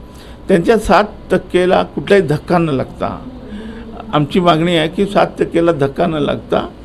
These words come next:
आमचं जे वेगळं आरक्षण करून द्यावं, सब कॅटेगरीशन करून, जेणेकरून, अ, मूळ आदिवासी आहे त्यांना धक्का लागू नये आणि आम्हालाही आरक्षण मिळायला पाहिजे.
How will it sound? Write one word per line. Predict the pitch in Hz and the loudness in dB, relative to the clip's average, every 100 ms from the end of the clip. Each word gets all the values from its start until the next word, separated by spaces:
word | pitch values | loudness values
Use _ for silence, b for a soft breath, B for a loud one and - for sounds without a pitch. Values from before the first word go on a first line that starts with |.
| B B B B B | B B B B B
आमचं | - 143 127 226 226 101 - | 0 0 4 4 4 0 0
जे | 151 156 - - | 2 2 0 2
वेगळं | 151 208 240 | 6 8 8
आरक्षण | 190 165 - 170 147 | 6 4 0 -2 2
करून | 143 135 | 2 2
द्यावं, | 127 127 117 | 2 0 2
सब | 180 175 | 2 4
कॅटेगरीशन | 170 143 131 120 127 - | 2 2 0 -2 -4 -2
करून, | - 147 277 208 - B B B - | 0 0 -2 -6 -12 B B B 0
जेणेकरून, | 143 190 185 180 185 208 - - - - | 2 4 4 4 2 2 -4 -16 -18 -8
अ, | 139 139 139 135 - - 156 | -2 0 0 0 -4 -10 -2
मूळ | 165 196 | 6 6
आदिवासी | 160 147 156 147 160 143 | 6 4 4 4 4 4
आहे | 127 107 110 - B B - | 2 -2 -8 -12 B B 0
त्यांना | 151 156 | 2 2
धक्का | 135 131 - | 0 0 2
लागू | 143 123 151 | 2 2 2
नये | 190 403 - - | 2 0 -6 -10
आणि | 135 | -4
आम्हालाही | 113 139 156 165 | -2 0 0 -2
आरक्षण | 123 113 - 165 | -4 -6 -6 -2
मिळायला | 190 175 | 2 2
पाहिजे. | 139 127 123 | 2 0 0